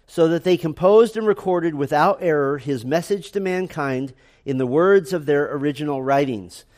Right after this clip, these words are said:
I'm gonna read that one more time, and then we'll take that apart. "God superintended the human authors of the Bible so that they composed and recorded without error his message to mankind in the words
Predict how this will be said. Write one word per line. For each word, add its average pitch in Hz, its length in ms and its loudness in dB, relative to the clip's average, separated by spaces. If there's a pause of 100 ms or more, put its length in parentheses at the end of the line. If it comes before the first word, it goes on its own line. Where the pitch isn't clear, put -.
(160)
I'm 120 80 -10
gonna 147 120 -4
read 160 180 -2
that 156 160 2
one 165 140 2
more 170 180 0
time, 165 300 -2
and 127 80 -4
then 127 80 -4
we'll 131 100 -6
take 156 200 -8
that 139 180 -2
apart. 113 360 -6 (1300)
"God 175 300 4
superintended 202 760 -2
the 143 60 -6
human 202 360 -2
authors 170 400 0
of 175 80 -4
the 165 60 -4
Bible 135 480 -2 (320)
so 165 180 0
that 156 160 0
they 202 160 4
composed 175 540 0
and 156 100 -4
recorded 185 480 0
without 190 460 2
error 151 400 0
his 170 280 -2
message 170 500 -6
to 147 100 -6
mankind 147 640 -2
in 139 80 -6
the 127 100 -4
words 143 580 0